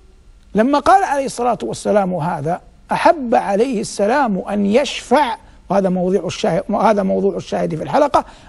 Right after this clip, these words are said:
أحب أن يشفع لمغيث، فقال لها، أي قال عليه الصلاة والسلام لبريرة: "هذا أبو ولدك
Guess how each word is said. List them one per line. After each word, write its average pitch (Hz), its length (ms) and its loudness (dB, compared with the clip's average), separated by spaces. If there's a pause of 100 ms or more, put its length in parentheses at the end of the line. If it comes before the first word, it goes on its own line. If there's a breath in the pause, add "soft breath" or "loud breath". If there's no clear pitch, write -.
أحب 285 320 2
أن 220 260 -2
يشفع 294 500 2
لمغيث، 240 500 -4 (680 soft breath)
فقال 302 500 4
لها، 156 340 -8
أي 190 60 -4
قال 214 240 2
عليه 202 260 2
الصلاة 196 400 -2
والسلام 220 640 2
لبريرة: 170 560 -6 (720 soft breath)
"هذا 277 420 4
أبو 240 340 2
ولدك 190 520 0